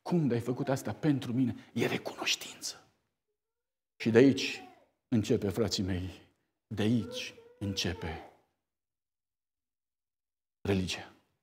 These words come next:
De aici începe pocăința. De aici începe relația cu Iisus Hristos. De aici, din momentul ăsta,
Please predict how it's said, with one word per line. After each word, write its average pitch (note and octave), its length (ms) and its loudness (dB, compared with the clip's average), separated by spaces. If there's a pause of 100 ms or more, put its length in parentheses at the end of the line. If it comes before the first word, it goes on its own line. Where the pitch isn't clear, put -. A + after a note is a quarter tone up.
(1080)
De C#3 120 10
aici C#3+ 200 10
începe A2+ 380 2 (260)
pocăința. A#2 640 2 (240)
De C#3 80 8
aici E3+ 220 10
începe C3+ 560 2
relația B2+ 380 2
cu B2+ 60 0
Iisus A#2 180 -2
Hristos. C3 320 -2
De B2 100 -2
aici, E3+ 280 6
din E3 140 4
momentul F3+ 380 6
ăsta, F#3 260 10